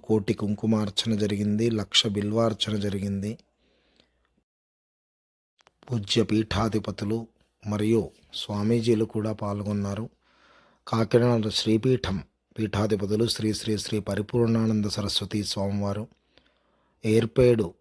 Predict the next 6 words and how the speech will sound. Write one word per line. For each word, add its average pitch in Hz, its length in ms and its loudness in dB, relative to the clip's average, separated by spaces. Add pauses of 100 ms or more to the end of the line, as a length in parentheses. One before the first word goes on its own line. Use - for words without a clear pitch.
(140)
మలయాళ 110 400 0
స్వామి 107 420 -2
ఆశ్రమ 101 420 0
పీఠాధిపతులు 101 760 -4
శ్రీ - 260 -2
శ్రీ 110 220 0